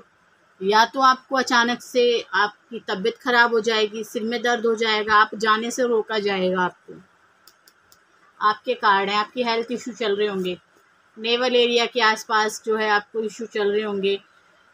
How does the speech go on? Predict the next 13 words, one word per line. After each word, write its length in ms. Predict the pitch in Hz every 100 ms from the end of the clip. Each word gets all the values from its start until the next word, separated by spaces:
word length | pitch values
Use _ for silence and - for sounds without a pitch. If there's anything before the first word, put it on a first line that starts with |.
| _ _ _ _ -
Solar 380 | 196 226 233 233
प्लेक्सस 440 | 214 220 214 247 -
चक्रा 300 | 220 220 214
के 140 | 226 208
पास 520 | 202 196 196 - - 185
आपको 300 | 196 - 214
पेट 360 | - 220 220 202
दर्द 260 | 226 220 -
की 180 | - 233
दिक्कत 400 | 208 - 226 214
होगी 340 | 214 190 214
इस 220 | 214 - 202
वक्त। 440 | 196 196 _ 214